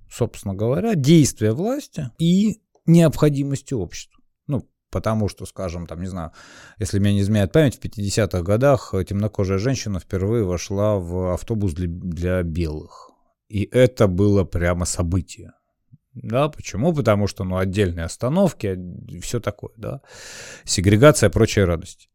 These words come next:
Ну, постепенно мы меняем законодательство, да, в ту сторону, в которой сейчас никакого события в том, что любого цвета кожи человек заходит в любой попа-, первый попавшийся автобус, да, раздельные остановки, ну, иначе как варварством прошлого мы с вами не называем, да.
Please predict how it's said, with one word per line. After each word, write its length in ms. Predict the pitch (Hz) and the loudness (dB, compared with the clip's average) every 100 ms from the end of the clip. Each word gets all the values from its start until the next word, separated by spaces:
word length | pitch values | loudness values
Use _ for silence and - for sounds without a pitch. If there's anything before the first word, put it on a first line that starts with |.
| _ - - - - _ - | _ -20 -20 -20 -20 _ -8
Ну, 160 | 98 85 | -4 -2
постепенно 600 | - 117 131 - 123 131 | 0 -2 -2 -4 -2 0
мы 120 | 98 | 0
меняем 420 | 101 101 92 82 78 | 0 0 0 -2 -4
законодательство, 880 | 90 92 92 85 80 - - - 85 | -6 -4 -4 -2 -4 -6 -12 -8 -8
да, 460 | 98 110 95 82 | -4 -4 -2 -4
в 160 | 78 - | -10 -10
ту 140 | - 90 | -4 -4
сторону, 480 | - 175 214 202 | 0 4 6 6
в 80 | 160 | 2
которой 320 | - 101 95 | 0 -2 0
сейчас 440 | 87 80 - 160 - | -2 -4 2 2 2
никакого 640 | 123 123 117 120 - 107 95 | -2 2 6 6 8 4 4
события 480 | - 104 180 - | 2 2 4 4
в 60 | 117 | 4
том, 140 | 123 113 | 4 0
что 180 | - | 2
любого 460 | 104 147 127 117 101 | 6 6 8 6 4
цвета 560 | - 113 110 104 101 101 | 2 4 4 4 0 2
кожи 320 | 127 113 107 | 4 6 4
человек 400 | - 117 175 196 | 4 8 8 8
заходит 360 | 135 - 135 113 | 6 6 4 8
в 60 | |
любой 360 | 143 151 143 120 | 8 10 8 6
попа-, 260 | 110 104 | 4 -2
первый 220 | 95 123 107 | 2 2 4
попавшийся 460 | 110 - 120 131 | 0 0 -2 0
автобус, 400 | 127 202 208 139 | 0 2 2 2
да, 180 | 110 135 | 2 2
раздельные 380 | 113 107 139 117 | 2 2 2 2
остановки, 480 | - 120 160 - 117 | 0 -2 -4 -4 -4
ну, 80 | 110 | -2
иначе 180 | 120 | -4
как 200 | - 98 | -6 -4
варварством 1080 | 120 135 127 107 113 110 104 98 95 98 - - | 0 2 0 -2 -2 -2 -2 -4 -8 -14 -12 2
прошлого 520 | 135 170 180 143 107 | 8 8 8 6 4
мы 120 | 110 | 4
с 100 | 123 | 0
вами 180 | 123 113 | -2 -2
не 120 | 110 | -2
называем, 520 | 107 101 107 85 80 | -4 -4 -4 -6 -8
да. 160 | - 101 | -10 -10